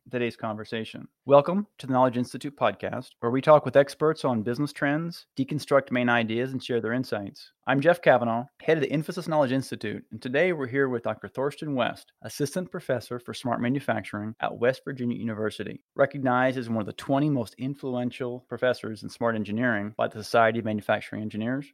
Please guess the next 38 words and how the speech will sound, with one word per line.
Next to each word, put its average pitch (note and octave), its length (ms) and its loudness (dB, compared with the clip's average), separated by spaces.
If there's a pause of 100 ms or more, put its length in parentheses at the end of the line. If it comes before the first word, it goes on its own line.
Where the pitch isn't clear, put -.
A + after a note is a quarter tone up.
(140)
Thor E3+ 240 2
is C3 80 -4
a - 20 -4
global C#3 480 -2
authority A2+ 540 0
who A2 140 -8
has G#2 100 -6
shaped D3 320 -6
and C3 100 -8
defined B2 460 -2
smart C3 260 0
manufacturing C#3 840 -2
from A#2+ 260 -4
the A2 60 -4
start. A2 400 -6 (200)
His C3+ 180 -2
research D#3+ 400 2
emphasizes C#3+ 680 4
interdisciplinary C3 800 0
and B2+ 80 0
a - 20 2
holistic B2 460 -2
approach C3+ 400 -4
to - 100 -10
analysis. A2 640 -2 (120)
He's D#3+ 100 -10
published C3+ 340 4
three E3+ 160 2
books, - 480 0 (160)
written C3+ 220 2
over A#2 200 2
a A2 80 -2
hundred A3 360 -2
thirty D#3 400 4
peer-reviewed B2+ 580 0
articles, A#2+ 540 4
and B2 80 -6
al-, A#2+ 200 -8